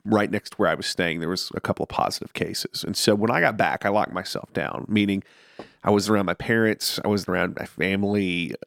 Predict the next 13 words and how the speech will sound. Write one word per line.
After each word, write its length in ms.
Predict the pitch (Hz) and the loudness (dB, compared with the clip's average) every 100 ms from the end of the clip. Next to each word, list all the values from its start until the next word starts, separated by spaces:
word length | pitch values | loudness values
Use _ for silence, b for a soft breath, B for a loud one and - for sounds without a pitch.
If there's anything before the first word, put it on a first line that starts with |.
| - | -2
I 100 | 98 | -2
mean, 340 | 90 104 87 | 0 0 2
my 100 | 104 | 0
immediate 420 | 95 113 113 87 | 4 6 6 2
family 300 | - 80 71 | -2 -4 -4
I 80 | 69 | -8
was 140 | - - | -8 -10
around, 340 | - - - | -10 -8 -8
my, 160 | - 62 - | -6 -8 -4
my 140 | 87 | -2
wife 260 | 78 80 - | 0 -2 -6
and 200 | 104 - | -14 -8
kid. 340 | - - 107 | -4 -4 -6